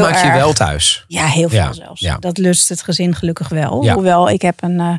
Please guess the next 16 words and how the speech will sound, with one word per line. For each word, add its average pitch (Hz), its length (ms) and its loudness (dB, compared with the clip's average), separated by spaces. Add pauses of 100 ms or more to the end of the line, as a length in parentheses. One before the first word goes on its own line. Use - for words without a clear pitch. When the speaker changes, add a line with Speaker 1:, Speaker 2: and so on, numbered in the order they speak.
(320)
Speaker 2:
een 185 140 0
Molukse 185 440 2
vriend. 190 360 -2
En 180 180 -2
de 175 60 2
eerste 180 220 0
keer 180 140 -2
dat 185 160 -2
ik 196 80 -2
hem 190 240 0
een 190 80 -2
risotto 190 360 0
voorzette, 185 480 -2
zei 185 260 2
hij: 185 120 0
"Gadverkleterige, 202 1300 -4